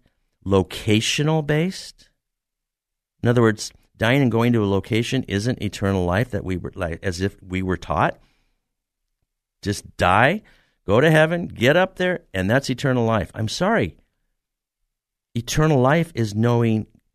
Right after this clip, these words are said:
Father God and the Son whom he sent. That's John seventeen three.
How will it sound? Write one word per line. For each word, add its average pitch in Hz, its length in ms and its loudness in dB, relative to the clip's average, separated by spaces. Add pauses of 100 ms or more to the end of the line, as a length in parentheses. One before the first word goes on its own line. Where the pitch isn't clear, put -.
(120)
Father 147 420 2
God 110 420 0
and 120 220 0
the 120 80 0
Son 117 380 0
whom 120 220 -2
he 120 80 0
sent. 156 320 -4
That's 117 180 -10
John 127 220 -2
seventeen 123 500 -2
three. 120 260 -2